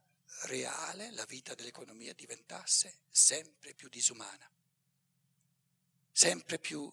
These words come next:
materialistica, sempre più egoistica. E questo egoismo del quotidiano sta adesso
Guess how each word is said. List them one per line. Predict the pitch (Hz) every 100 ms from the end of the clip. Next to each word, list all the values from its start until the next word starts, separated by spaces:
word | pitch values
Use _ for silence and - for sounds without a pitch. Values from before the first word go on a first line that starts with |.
| -
materialistica, | 147 185 165 156 160 - - 117 - _ _ _ _ - -
sempre | - - 190 196 196
più | - 175
egoistica. | 170 160 156 - - - - _ _ _ _ _ _ - - -
E |
questo | - 220 233 202 -
egoismo | 190 226 226 254 320 311 - 185 175
del | 170 160
quotidiano | 165 175 160 170 214 247 359 349 - _ - - - - - -
sta | - - 208 143
adesso | 214 233 - 220 202 180 -